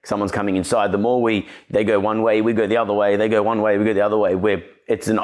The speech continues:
it's, it's a part of opposition reflex. It may not be physical pressure, but it's spatial pressure. You go into 'em one way, they turn around the other way, and you turn around that way, and now we're playing a silly game.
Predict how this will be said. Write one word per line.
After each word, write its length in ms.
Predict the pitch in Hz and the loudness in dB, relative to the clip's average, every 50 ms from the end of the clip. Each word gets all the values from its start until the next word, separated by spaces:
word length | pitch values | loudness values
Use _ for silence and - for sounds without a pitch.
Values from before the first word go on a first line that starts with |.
| - | 0
it's, 420 | 107 110 98 - - - - - - | -2 -2 -2 -4 -6 -8 -8 -4 -4
it's 180 | 87 82 - | -4 -4 -4
a 40 | 87 | -8
part 280 | - - 139 - - 113 | -6 -4 -4 -2 -2 -2
of 100 | 101 98 | 0 -2
opposition 520 | 95 90 - 92 92 95 92 90 90 87 | -2 -2 -2 -2 0 0 0 0 -2 -2
reflex. 460 | 87 87 85 - - 113 117 113 - | 0 -2 -2 -2 -2 -2 -2 -2 -2
It 40 | 101 | -4
may 140 | 95 101 110 | -2 -2 -2
not 200 | 104 95 90 - | -2 -4 -4 -2
be 260 | 92 90 80 78 82 - _ _ _ _ _ _ _ | -2 -2 -2 -4 -8 -14 _ _ _ _ _ _ _
physical 500 | - - - 180 180 175 185 127 127 101 | -8 -4 -2 -2 0 0 0 0 0 0
pressure, 280 | - - 95 87 92 95 | 0 -4 -4 -2 -2 -4
but 120 | 90 92 | -2 -2
it's 120 | 95 - - | -4 -4 -4
spatial 400 | - 135 135 151 123 - 113 87 | -2 0 0 0 0 -2 -4 -4
pressure. 440 | - 98 87 80 - 65 64 76 - - - - - | -2 -4 -4 -4 -6 -8 -10 -10 -12 -16 -20 -16 -4
You 120 | - 104 107 | -4 -2 0
go 200 | 110 104 117 143 | 2 2 2 2
into 220 | 143 - 131 127 | 0 0 0 0
'em 80 | 117 123 | 0 0
one 220 | 131 135 131 110 | 0 0 0 0
way, 220 | 95 98 107 117 | 0 2 2 0
they 160 | 107 104 98 - | 0 0 -2 -2
turn 200 | - 123 110 110 | -2 -2 -2 -2
around 160 | 113 110 98 | -2 -2 -2
the 80 | 123 139 | -2 -2
other 120 | 135 113 | 0 0
way, 180 | 95 92 95 98 | 0 0 0 0
and 80 | 98 | -2
you 80 | 101 92 | -2 -2
turn 220 | - 110 107 98 | -2 -2 -2 -2
around 200 | 95 95 92 110 | -2 -2 -2 0
that 160 | 143 147 - - | -2 -2 0 0
way, 220 | 98 92 92 92 - - - - | 0 0 -2 -4 -8 -16 -12 -8
and 100 | - 104 | -4 -2
now 120 | 113 113 110 | -2 0 -2
we're 60 | 107 | -2
playing 220 | 92 104 98 92 87 | -2 -4 -4 -4 -4
a 40 | 85 | -4
silly 280 | - - 101 85 85 | -2 -2 -2 -2 -2
game. 400 | 82 98 92 80 69 57 64 73 | -2 -2 -4 -4 -6 -10 -14 -16